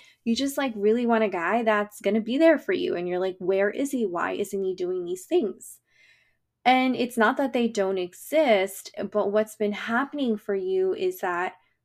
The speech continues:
you have been operating in your masculine energy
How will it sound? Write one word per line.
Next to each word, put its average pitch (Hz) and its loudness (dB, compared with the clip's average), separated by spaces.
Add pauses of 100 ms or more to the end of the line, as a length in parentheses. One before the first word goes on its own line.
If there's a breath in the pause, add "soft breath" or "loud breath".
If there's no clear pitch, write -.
you 220 -2
have 226 0
been 196 0
operating 180 -2 (560)
in 220 4
your 202 4
masculine 185 -4
energy 220 2